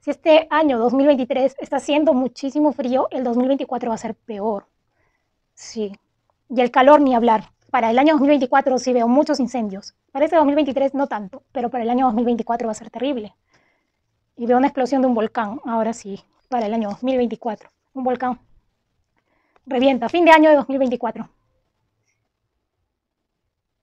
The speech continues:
Me preocupa acá como que también, como que gente que se va porque siente el peligro de algo. Pero eso ya les comentaré para un video mundial, porque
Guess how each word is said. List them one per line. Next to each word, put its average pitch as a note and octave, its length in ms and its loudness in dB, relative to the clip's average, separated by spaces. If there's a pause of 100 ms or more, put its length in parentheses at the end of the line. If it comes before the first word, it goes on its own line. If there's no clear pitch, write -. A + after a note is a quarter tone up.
(1800)
Me C4 120 -10
preocupa C4+ 360 4
acá D#4+ 160 2
como E4+ 280 2
que A3 160 -6
también, A#3+ 440 -2 (480)
como A#3+ 200 0
que B3 80 -2
gente C#4 400 0
que A#3 340 -4
se - 240 -4
va B3 320 4 (320)
porque A#3 260 -4
siente C4 400 2
el A#3+ 80 2
peligro A#3+ 340 2
de A#3+ 120 4
algo. G3+ 400 -4 (2250)
Pero C4 160 -2
eso C#4 160 2
ya C#4+ 100 4
les C#4+ 120 2
comentaré B3+ 400 0
para B3+ 120 0
un C4 100 0
video B3 280 4
mundial, A#3+ 480 2
porque A#3+ 500 -6